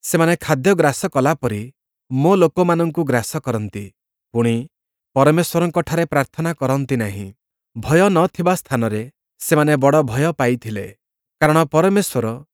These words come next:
ତୁମ୍ଭ ବିରୁଦ୍ଧରେ ଅଧର୍ମାଚାରୀର ଅସ୍ଥି ସବୁ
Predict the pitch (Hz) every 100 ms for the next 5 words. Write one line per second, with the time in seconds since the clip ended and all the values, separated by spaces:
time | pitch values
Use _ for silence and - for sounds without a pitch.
0 | _ 165 156 165 185 156 175 170 185 139
1 | 135 151 180 185 165 147 170 190 135 -
2 | - 170 165 143 107